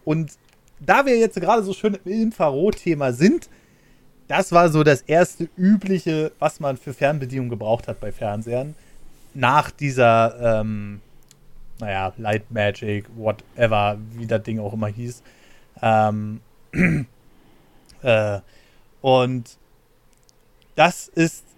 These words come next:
so der, äh, so die Technik, die uns sehr, sehr lange begleitet hat. Infrarot hat aber auch folgende Nachteile. Also, wie gesagt,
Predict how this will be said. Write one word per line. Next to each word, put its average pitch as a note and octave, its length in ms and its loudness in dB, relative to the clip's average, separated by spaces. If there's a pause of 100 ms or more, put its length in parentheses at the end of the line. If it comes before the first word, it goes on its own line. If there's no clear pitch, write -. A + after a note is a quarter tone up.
so C3+ 200 -2
der, B2+ 200 2
äh, C3+ 160 0
so D3+ 180 -2
die C#3 120 -8
Technik, F#3 540 -2
die D#3 120 -6
uns - 280 -6
sehr, C#3 340 4
sehr A2+ 260 2
lange G#2 280 -4
begleitet G#2 560 -8
hat. G2+ 220 -10
Infrarot C3+ 640 -2 (760)
hat - 260 -2
aber D3+ 200 4
auch C3 160 4
folgende C3 420 -2
Nachteile. G#2+ 840 -6 (280)
Also, B2+ 340 -2
wie D3+ 60 -4
gesagt, B2+ 340 0